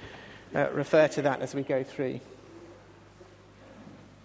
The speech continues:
Now, as you will have, uh, experienced for yourself over the last week, uh, much of the U K has been battered by severe winds. So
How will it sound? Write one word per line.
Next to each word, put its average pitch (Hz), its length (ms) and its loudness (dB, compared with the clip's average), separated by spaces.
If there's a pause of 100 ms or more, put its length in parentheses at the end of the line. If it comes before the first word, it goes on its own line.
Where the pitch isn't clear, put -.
(2500)
Now, 180 220 12
as 185 160 8
you 214 100 6
will 196 100 10
have, 175 120 10
uh, 160 160 10
experienced 170 440 4
for 185 80 4
yourself 180 460 8
over 160 160 6
the 147 100 4
last 156 300 6
week, 175 320 4
uh, 160 40 4
much 175 260 0
of 143 40 -4
the 147 80 4
U 147 160 2
K 165 240 4
has 147 140 2
been 139 140 0
battered 156 360 2
by 139 320 2
severe 156 480 4
winds. 147 600 2
So 131 160 -2